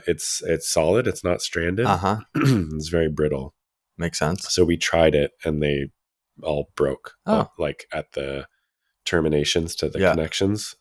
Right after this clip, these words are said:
Speaker 1: like, during, like, install.
Speaker 2: Wow.
Speaker 1: Um, I think Cat six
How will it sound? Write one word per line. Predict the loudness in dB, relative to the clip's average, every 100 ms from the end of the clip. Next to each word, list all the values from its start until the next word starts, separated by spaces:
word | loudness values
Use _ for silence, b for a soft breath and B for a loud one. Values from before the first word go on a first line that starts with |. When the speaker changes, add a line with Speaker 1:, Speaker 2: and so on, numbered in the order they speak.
| -6
Speaker 1:
like, | -4 -4 -4
during, | -2 -2 -4 -10 _ -10
like, | -10 -8
install. | -8 -4 2 2 2 -4 2
Speaker 2:
Wow. | 2 2 B B B B B B B _
Speaker 1:
Um, | 4 4 4 0 -6 -12 _ 0
I | 0
think | 0 0 2 2 -2 -12
Cat | -6 -4 -4 -4
six | -2 0 0 -4 -6 -6 -8